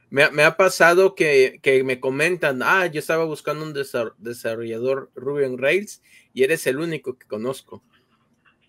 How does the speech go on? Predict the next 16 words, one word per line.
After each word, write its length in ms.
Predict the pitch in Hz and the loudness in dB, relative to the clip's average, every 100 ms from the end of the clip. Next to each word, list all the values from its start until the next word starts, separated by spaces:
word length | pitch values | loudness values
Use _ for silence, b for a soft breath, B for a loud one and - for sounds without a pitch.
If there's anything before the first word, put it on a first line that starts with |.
| _ _ | _ _
Y, 720 | 131 131 123 120 117 113 127 | -6 -4 -4 -4 -6 -8 -4
y 40 | 127 | -4
sí, 140 | 147 | -2
ese 240 | 151 160 131 | -4 -4 -2
que, 220 | 123 - | -2 -2
"Ah, 160 | 135 160 | -2 -4
qué 100 | 135 | -2
caray". 480 | 113 131 131 123 _ - | 0 0 -2 -8 _ 2
Pero 340 | 160 180 170 | 4 4 4
cuando 220 | 151 139 | -2 -2
me 120 | 139 | -4
preguntaron, 540 | 131 127 127 151 147 131 | -2 -4 -2 -2 -2 -4
"¿Tú 120 | 139 | -8
conoces 400 | 165 165 160 151 | -6 -8 -8 -8
otros 260 | 147 151 151 | -8 -10 -10
desarrolladores?". 960 | 143 127 123 123 117 127 156 196 - | -6 -4 -2 -4 -2 -2 0 -2 -6